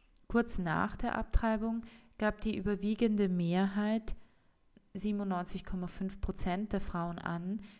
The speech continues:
die richtige Entscheidung in Bezug auf das Beenden der Schwangerschaft getroffen zu haben. Nach fünf Jahren teilten sogar neunundneunzig Prozent der Frauen diese Überzeugung.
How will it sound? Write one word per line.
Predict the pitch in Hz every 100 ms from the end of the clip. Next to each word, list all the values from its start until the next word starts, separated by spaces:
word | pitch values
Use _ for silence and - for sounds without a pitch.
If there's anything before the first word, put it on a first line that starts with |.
| -
die | -
richtige | 208 196 - 220
Entscheidung | 220 214 214 208 208 208
in | 202
Bezug | 202 196 - 226 -
auf | -
das | - 196
Beenden | - - 180 - 190
der | 202
Schwangerschaft | - 170 180 196 196 196
getroffen | 214 - 170 165 175 165
zu | 180
haben. | 165 156 160 156 160 - - - - -
Nach | 190 190
fünf | - 226 247
Jahren | - 180 202 226
teilten | 190 185 202 220
sogar | 220 208 196
neunundneunzig | 185 175 185 208 208 202 196
Prozent | - 214 - 190 190
der | 185
Frauen | - 165 170 185
diese | 190 196
Überzeugung. | 196 208 202 180 165 156 151 151